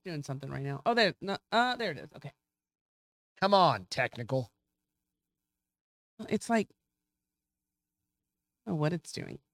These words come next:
Speaker 1: 'cause it's got some of my stories, but not all my stories.
Speaker 2: Okay, so
Speaker 1: I'm coming. Hold on.
Speaker 2: let's go. Cheers,
Speaker 1: So,
Speaker 2: everybody.
Speaker 1: you know, we keep hearing,
Speaker 2: What does
Speaker 1: um,
Speaker 2: Beth have in her mouth? Another chocolate.
Speaker 1: A chocolate. It's my first one. Who said that?
Speaker 2: You've had three of 'em so far.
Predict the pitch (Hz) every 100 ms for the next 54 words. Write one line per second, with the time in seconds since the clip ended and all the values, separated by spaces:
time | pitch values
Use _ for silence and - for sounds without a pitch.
0 | - 180 175 - 165 - 180 202 214 -
1 | 233 202 147 123 147 139 131 - 82 -
2 | - _ _ _ _ 156 156 104 127 113
3 | 101 - - 240 320 233 156 135 226 196
4 | 147 139 143 - 143 90 _ _ _ _
5 | _ - 214 226 196 175 151 139 135 110
6 | - - - 294 370 349 285 294 233 254
7 | 240 214 180 185 202 147 202 190 190 180
8 | 170 139 131 170 170 - _ _ 156 160
9 | 151 135 156 127 - 87 - _ _ _
10 | - 226 - 143 - 92 - 170 190 175
11 | - - - _ 240 - - - _ -
12 | 175 202 160 156 - 170 196 175 113 95
13 | 98 87 73